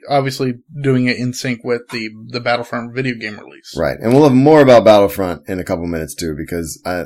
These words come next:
Speaker 2: there was a really sweet trailer that came out recently too. So we'll, we'll talk about that in a couple minutes.
Speaker 1: Yes.
Speaker 2: So yeah, man, I think that's, I think that's pretty good for books.
Speaker 1: Yeah, well, the, the very last one, of course, is,
Speaker 2: Oh,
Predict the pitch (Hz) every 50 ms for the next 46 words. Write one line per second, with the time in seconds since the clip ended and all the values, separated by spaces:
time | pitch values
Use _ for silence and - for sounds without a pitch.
0 | - 82 92 98 90 87 90 80 85 80 78 87 92 98 101 101 95 92 87 85
1 | 82 - - - 87 90 85 - - - 85 82 78 71 71 69 - 76 69 69
2 | 67 65 64 67 69 - - 71 69 69 73 73 69 71 82 87 90 90 76 90
3 | 92 - 95 87 82 76 80 73 76 64 62 71 71 69 64 - - 62 - _
4 | _ _ _ _ _ - 135 120 - - - - - - - 123 135 147 170 220
5 | 226 170 160 170 160 - - 127 135 160 165 156 143 151 151 147 - - - 202
6 | 214 139 101 - - - 85 76 78 73 69 76 71 85 101 131 - - _ _
7 | _ _ _ _ _ - 160 170 156 156 160 156 156 160 156 147 147 151 139 135
8 | 151 175 185 180 156 147 143 143 135 - - 147 131 127 127 131 117 131 127 -
9 | - 151 139 131 131 - 135 123 123 120 117 - - 95